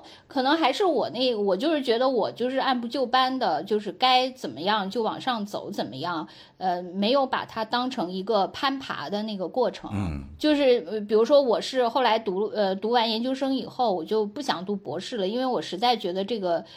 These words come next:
Speaker 1: 就是这个升级打怪这个过程已经很烦了。
Speaker 2: 是。
Speaker 1: 呃，我就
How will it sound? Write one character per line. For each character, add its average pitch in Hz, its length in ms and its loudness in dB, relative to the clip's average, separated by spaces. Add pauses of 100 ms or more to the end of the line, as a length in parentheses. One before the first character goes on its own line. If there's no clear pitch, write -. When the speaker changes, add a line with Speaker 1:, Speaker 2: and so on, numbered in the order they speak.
(180)
Speaker 1:
就 220 160 0
是 202 120 -4 (260)
这 254 140 -2
个 185 260 0
升 254 180 -2
级 247 120 -6
打 214 160 0
怪 226 240 2
这 214 80 -4
个 196 100 -2
过 226 180 0
程 202 160 -6
已 202 80 -4
经 196 160 -8
很 208 200 -8
烦 90 320 -10
了。 180 180 -4
Speaker 2:
是。 - 120 -10 (360)
Speaker 1:
呃， 185 320 0
我 202 160 2
就 220 320 4